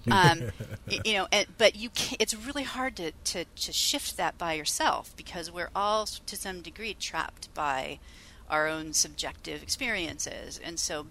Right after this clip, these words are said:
Speaker 1: being with other people is a way to, um, shift that.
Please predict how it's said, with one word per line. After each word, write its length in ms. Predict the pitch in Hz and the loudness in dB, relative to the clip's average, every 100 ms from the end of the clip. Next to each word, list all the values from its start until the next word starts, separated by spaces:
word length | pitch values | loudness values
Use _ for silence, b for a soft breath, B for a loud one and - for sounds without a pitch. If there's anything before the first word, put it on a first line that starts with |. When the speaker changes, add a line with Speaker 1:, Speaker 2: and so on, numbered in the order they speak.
| - | -10
Speaker 1:
being 320 | 190 214 214 | -4 -4 -4
with 140 | 180 - | -6 -8
other 220 | - - - | -8 -10 -8
people 380 | 285 - 180 156 | -6 -6 -6 -4
is 120 | 151 | -6
a 40 | |
way 460 | 147 147 135 139 147 b b b - | -2 0 0 -2 -6 b b b -2
to, 460 | - 185 156 147 143 b b b - - | 0 0 -4 -6 -12 b b b -18 -4
um, 340 | 156 135 - - - - - - - - - - - - - | -2 -2 -6 -16 -18 -18 -18 -18 -18 -18 -18 -18 -18 -14 -4
shift 320 | - - - | -2 -2 0
that. 180 | 151 | 0